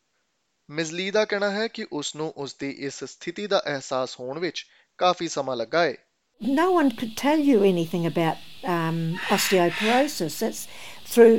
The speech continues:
Speaker 2: you know, I, I, the doctor, I never really, they just said, "Oh, your bones are a little bit sus," you know. Uh, and so I went on some tablets. But it wasn't until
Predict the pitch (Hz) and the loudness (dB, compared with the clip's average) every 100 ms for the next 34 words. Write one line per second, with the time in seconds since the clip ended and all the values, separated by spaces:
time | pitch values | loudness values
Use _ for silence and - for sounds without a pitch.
0 | 247 226 185 226 226 240 - - 262 240 | 6 4 4 2 0 2 4 4 2 2
1 | 220 - - 190 175 160 190 180 190 180 | -2 -6 -8 -4 -6 2 2 2 2 2
2 | 180 175 170 175 170 165 - - - 208 | 2 2 4 4 4 2 -4 -14 -2 2
3 | 208 180 - 190 185 175 - - - 170 | 4 2 2 4 4 2 -2 -12 0 2
4 | 170 185 185 170 185 170 170 170 165 165 | 4 2 2 0 0 0 0 0 0 -2
5 | - - 202 240 - - 214 190 185 240 | -2 2 2 2 -6 0 2 4 4 2
6 | 302 - - - - 202 202 214 220 214 | 0 -6 -16 -16 -4 2 4 4 0 0
7 | 208 185 170 175 170 160 170 - 202 214 | 2 2 2 0 -4 -6 -10 -6 2 2
8 | 208 226 247 - - - - - 226 220 | 4 4 4 2 -14 -14 -16 -4 4 6
9 | 220 220 240 262 262 240 226 214 220 208 | 4 0 0 2 2 4 4 2 4 4
10 | 196 196 | 6 2